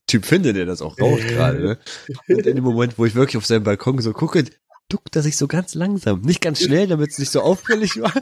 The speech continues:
Speaker 1: <laughs> sondern wie so, wie so ein Simulant, der so einen Fahrstuhl spielen will. Weißt du, so ganz langsam geht er dann
Speaker 2: Die
Speaker 1: so
Speaker 2: Treppe
Speaker 1: runter,
Speaker 2: runter.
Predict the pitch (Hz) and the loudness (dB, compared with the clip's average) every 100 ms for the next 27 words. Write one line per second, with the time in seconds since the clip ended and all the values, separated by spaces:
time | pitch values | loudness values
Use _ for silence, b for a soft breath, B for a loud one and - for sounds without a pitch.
0 | - 214 - - 175 165 165 214 196 190 | -2 -2 -2 0 2 2 2 2 2 2
1 | B B - 196 196 185 175 131 135 147 | B B -4 -2 2 0 0 -2 0 4
2 | 131 151 180 170 147 - 139 156 - 139 | 4 2 2 0 0 -2 0 0 0 -2
3 | - - 127 117 113 107 110 147 143 135 | -2 -2 0 2 2 2 0 -2 -2 -4
4 | 156 170 180 185 180 190 180 170 170 165 | -2 -4 -2 0 2 2 2 2 2 2
5 | 170 170 160 165 151 185 180 175 151 147 | 4 4 4 4 6 4 4 2 2 -2
6 | 147 | -4